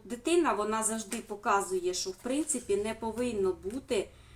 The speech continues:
якихось серйозних склад-, ускладнень. Не повинно бути по дитині. Пльотки показують хаос, нервову систему. А, башня показує психіку, ну, може показати і травму.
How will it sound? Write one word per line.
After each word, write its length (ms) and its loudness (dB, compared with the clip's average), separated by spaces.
якихось 600 0
серйозних 640 2
склад-, 440 0
ускладнень. 760 -2
Не 140 -4
повинно 460 0
бути 280 -12
по 180 -2
дитині. 500 -4
Пльотки 440 2
показують 540 0
хаос, 460 4
нервову 480 0
систему. 720 0
А, 300 4
башня 500 4
показує 640 2
психіку, 800 -4
ну, 180 2
може 240 -2
показати 640 -2
і 60 2
травму. 560 -4